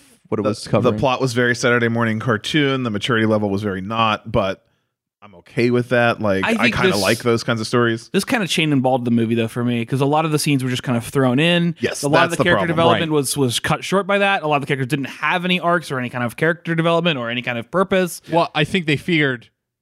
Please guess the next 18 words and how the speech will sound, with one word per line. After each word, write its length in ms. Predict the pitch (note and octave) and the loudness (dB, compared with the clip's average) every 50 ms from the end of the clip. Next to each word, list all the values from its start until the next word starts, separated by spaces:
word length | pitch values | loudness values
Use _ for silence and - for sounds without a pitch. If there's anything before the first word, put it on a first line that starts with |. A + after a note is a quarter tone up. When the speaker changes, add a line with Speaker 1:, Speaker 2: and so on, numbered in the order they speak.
| _ _ _ _ _ A#2 A#2+ _ _ _ _ _ - | _ _ _ _ _ _ _ _ _ _ _ _ -8
Speaker 1:
and 100 | B2 B2+ | -6 -4
apparently 400 | A#2 - C#3 C3+ C3+ A#2+ A#2+ A#2+ | -2 0 0 0 0 0 -2 -2
for 260 | - - C#3 C3 A#2+ | -2 0 0 0 2
good 180 | A#2 B2 A#2 A2+ | 2 0 0 2
reason, 460 | A#2+ C3 B2+ A#2+ A2 A2 G#2+ G#2 G#2+ | 2 2 2 2 0 0 -2 0 -2
that 160 | A2 A2 - | -2 -4 -2
they 80 | A#2 A2 | -2 0
would 160 | G#2+ G#2+ G2+ | 0 0 0
not 240 | G#2+ G#2+ - - - | -2 -4 -4 -4 -4
get 140 | A#2+ A2+ | -4 -4
a 180 | G#2+ G#2 G2+ G2 F#2 - | -2 -4 -6 -8 -10 -8
second 380 | - - C3 A#2 - A2+ D2+ | -4 -2 -2 -2 -2 -2 -2
movie 520 | G#2 A#2 A#2+ G#2+ G#2 G#2 G2+ G2 G2 G2 - _ - | 2 2 2 4 4 2 2 2 -2 -4 -8 _ -10
Speaker 2:
Right. 300 | G2+ G2+ F#2 F2+ F#2 F#2 | -8 -6 -6 -4 -4 -2
Speaker 1:
out 140 | A2 A2 G#2 | 0 2 2
of 100 | G#2 G2+ | 2 2
this. 240 | G2+ G2 F#2+ F#2+ - | 2 2 0 0 0
So 480 | - G#2+ G2 G2 G2 F#2+ G2 G2 F#2+ | 0 2 4 4 4 2 2 0 -4